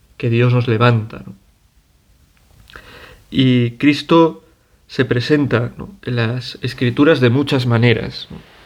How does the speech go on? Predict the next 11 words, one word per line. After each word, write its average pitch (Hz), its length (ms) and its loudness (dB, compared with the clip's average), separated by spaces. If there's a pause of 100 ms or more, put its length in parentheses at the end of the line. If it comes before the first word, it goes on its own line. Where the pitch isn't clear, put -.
(720)
Se - 100 -6
presenta 123 460 0
como 113 240 0
cosas 127 520 -6 (760)
grandes, 139 600 -2
¿no? 185 180 -18 (1200)
Vida, 127 580 0 (540)
verdad, 123 560 0 (1300)
camino. 123 680 0 (2250)
Yo 131 160 -4
soy 120 380 0